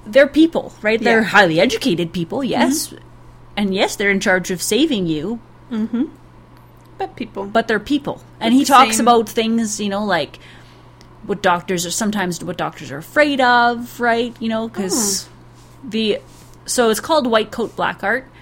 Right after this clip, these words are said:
Speaker 1: because as you really get into the medical field, you realize that it's not all black and white,
Speaker 2: Mm-hmm.
Speaker 1: really. It's not like,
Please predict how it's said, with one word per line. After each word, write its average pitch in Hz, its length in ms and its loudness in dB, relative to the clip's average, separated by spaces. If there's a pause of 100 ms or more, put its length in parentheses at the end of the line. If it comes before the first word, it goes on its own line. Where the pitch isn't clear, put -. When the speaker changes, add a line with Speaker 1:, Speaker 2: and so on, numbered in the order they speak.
(520)
Speaker 1:
because 208 580 -6 (460)
as 320 300 0
you 302 120 0
really 220 280 0
get 170 160 -2
into 180 840 -4 (120)
the 170 80 -4
medical 160 480 -6
field, 262 480 -4
you 226 120 -4
realize 226 380 -4
that 220 120 -6
it's 185 160 -8
not 208 360 -4
all 202 400 2
black 170 400 0
and 175 180 -4
white, - 360 -8 (340)
Speaker 2:
Mm-hmm. 214 200 -4
Speaker 1:
really. 170 440 0
It's - 180 -10
not 202 340 -2
like, 185 360 -2